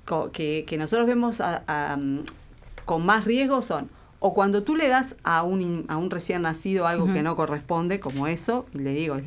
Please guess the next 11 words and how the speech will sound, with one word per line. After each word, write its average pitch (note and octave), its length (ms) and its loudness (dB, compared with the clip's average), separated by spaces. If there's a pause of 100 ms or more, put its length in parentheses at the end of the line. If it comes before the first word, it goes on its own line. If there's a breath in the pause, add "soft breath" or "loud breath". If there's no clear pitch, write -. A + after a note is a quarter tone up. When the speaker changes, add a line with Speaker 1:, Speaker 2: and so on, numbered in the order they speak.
(120)
Speaker 1:
fue D#3 180 -4
lament-, C#3+ 340 -2
fueron E3+ 360 -2
lamentables D#3 580 0
los, C3+ 240 -6 (400 loud breath)
los D3 160 -2
resultados, A3 680 0 (440 loud breath)
o D#4+ 420 2
en G#3 160 2
la G3 120 6
otra, A#3 400 2